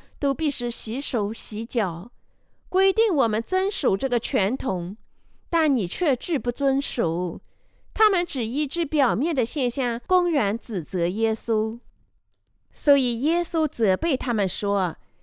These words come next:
：“你们自称守法，律法命令你们尊敬父母、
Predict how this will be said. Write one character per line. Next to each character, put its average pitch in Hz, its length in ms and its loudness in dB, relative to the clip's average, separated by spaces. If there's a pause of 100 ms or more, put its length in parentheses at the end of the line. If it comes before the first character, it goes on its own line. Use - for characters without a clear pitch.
：“你 269 140 4
们 254 160 2
自 392 240 0
称 330 280 0
守 240 400 0
法， 175 500 -2 (420)
律 415 200 6
法 240 220 2
命 320 220 4
令 311 160 4
你 240 100 2
们 214 180 2
尊 349 300 0
敬 349 240 0
父 349 280 -4
母、 196 360 0